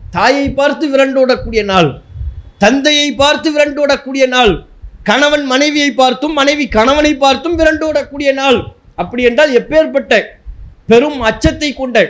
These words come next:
ஒவ்வொரு மனிதனும் தன்னை பற்றி மட்டுமே சிந்திக்கக்கூடிய ஒரு நாள் அது. யாருடைய ஆதரவும் அங்கே இருக்காது. யாரும் யாருக்கும் ஆதரவாக பரிந்து பேச இயலாது. அல்லாஹ்வின் அனுமதியின்றியே தவிர இறை தூதர்கள் கூட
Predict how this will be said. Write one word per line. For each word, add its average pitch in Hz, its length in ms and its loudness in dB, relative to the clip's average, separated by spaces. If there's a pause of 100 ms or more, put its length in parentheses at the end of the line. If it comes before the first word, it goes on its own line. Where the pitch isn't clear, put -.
(360)
ஒவ்வொரு 277 420 4
மனிதனும் 285 480 0
தன்னை 277 400 2
பற்றி 285 280 -4
மட்டுமே 285 500 0
சிந்திக்கக்கூடிய 277 760 -2
ஒரு 214 60 0
நாள் 196 200 0
அது. 139 160 -2 (1040)
யாருடைய 285 600 2
ஆதரவும் 302 540 2
அங்கே 277 180 -2
இருக்காது. 220 400 -2 (840)
யாரும் 285 440 2
யாருக்கும் 294 480 2
ஆதரவாக 285 600 2 (340)
பரிந்து 311 380 2
பேச 294 280 0
இயலாது. 269 440 0 (240)
அல்லாஹ்வின் 269 600 2
அனுமதியின்றியே 277 720 0
தவிர 269 300 0 (500)
இறை 294 360 2
தூதர்கள் 302 440 0
கூட 320 140 0